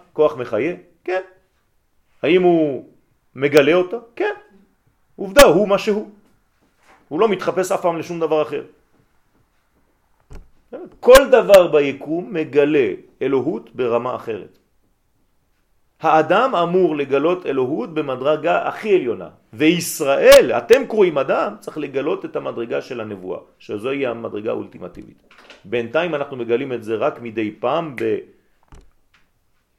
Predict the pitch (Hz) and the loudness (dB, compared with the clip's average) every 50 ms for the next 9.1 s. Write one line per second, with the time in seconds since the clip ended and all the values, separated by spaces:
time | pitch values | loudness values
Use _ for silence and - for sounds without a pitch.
0 | _ _ _ - 107 - - - 113 110 127 127 127 - - - 110 107 131 160 | _ _ _ -14 -14 -14 -14 -14 -10 -6 -6 -6 -8 -8 -8 -6 -6 -4 -4 -6
1 | 135 120 - - 107 98 92 85 69 - _ _ _ _ _ _ _ _ _ _ | -4 -6 -10 -8 -8 -10 -10 -12 -12 -20 _ _ _ _ _ _ _ _ _ _
2 | _ _ _ _ _ _ _ _ _ _ _ _ _ _ _ _ _ _ - 160 | _ _ _ _ _ _ _ _ _ _ _ _ _ _ _ _ _ _ -18 -14
3 | 147 113 101 - 117 110 147 202 208 185 156 135 147 135 123 - - 151 151 - | -14 -14 -12 -8 -6 -2 -2 -2 -2 -2 -4 -4 -4 -4 -4 -2 -2 -2 -2 -2
4 | - - 123 120 120 135 123 - - - - - - 95 - - _ _ _ _ | -6 -10 -10 -10 -10 -12 -14 -14 -14 -16 -16 -16 -16 -16 -18 -20 _ _ _ _
5 | - 95 87 85 - - - - - - - - _ - 220 208 175 139 117 - | -20 -20 -20 -16 -16 -16 -16 -16 -16 -18 -18 -18 _ -8 -6 -6 -4 -6 -6 -6
6 | - 120 113 - - 113 - - 214 262 302 320 - _ _ _ _ _ _ _ | -8 -8 -8 -8 -14 -16 -14 -12 -12 -12 -12 -14 -20 _ _ _ _ _ _ _
7 | _ _ - 110 110 110 143 156 143 135 120 113 107 - 101 127 190 214 180 156 | _ _ -10 -10 -8 -6 -4 -4 -2 -2 -2 -4 -6 -6 -2 0 0 0 2 0
8 | 185 180 - 147 123 120 117 117 117 - 226 254 226 - - 120 - 120 104 87 | -2 -2 -2 -4 -2 -2 -4 -4 -2 -2 -2 -2 -2 -4 -8 -8 -6 -6 -8 -8
9 | 85 | -10